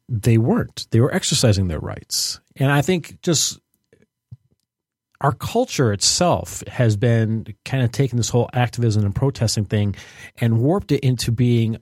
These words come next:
a bad thing, to the point where now you have, and I really don't like pointing the finger at people sometimes, but this time I'm going to,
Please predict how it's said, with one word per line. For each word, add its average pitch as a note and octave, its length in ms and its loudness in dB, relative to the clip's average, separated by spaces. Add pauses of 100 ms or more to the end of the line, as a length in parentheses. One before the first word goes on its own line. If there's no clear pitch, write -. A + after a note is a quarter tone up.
a A#2 80 2
bad G#2 460 2
thing, E2 500 -6 (760)
to C#3+ 100 4
the C3 80 4
point D#3+ 260 2
where C3 180 0
now B2+ 240 2
you A#2 200 0
have, A#2 480 0 (460)
and A#2+ 220 0 (120)
I B2+ 120 -2
really C#3 280 2
don't B2+ 160 2
like A2+ 160 0
pointing A2+ 240 0
the G2 40 0
finger G2 360 -2
at F2+ 100 -4
people F2 420 -2
sometimes, - 600 -6 (580)
but A#2 100 0
this D3+ 140 -2
time B2+ 180 2
I'm A2 120 0
going G2 280 0
to, - 300 -12